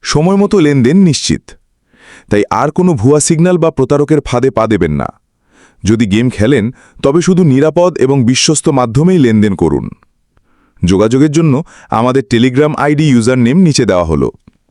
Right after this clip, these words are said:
Telegram at the rate A D M B D two four seven, bot at the rate top service two four seven bot। আপনারা চাইলে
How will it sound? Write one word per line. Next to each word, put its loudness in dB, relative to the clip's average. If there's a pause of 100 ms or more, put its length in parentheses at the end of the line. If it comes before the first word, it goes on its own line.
(680)
Telegram 0 (600)
at -2
the 0
rate 0 (100)
A 2
D 0
M -2 (180)
B 0
D -2 (240)
two 2
four 0
seven, -2 (840)
bot -2 (720)
at -2
the 0
rate 0 (220)
top 0
service -2 (200)
two 2
four 0
seven 0
bot। -4 (880)
আপনারা -2
চাইলে 0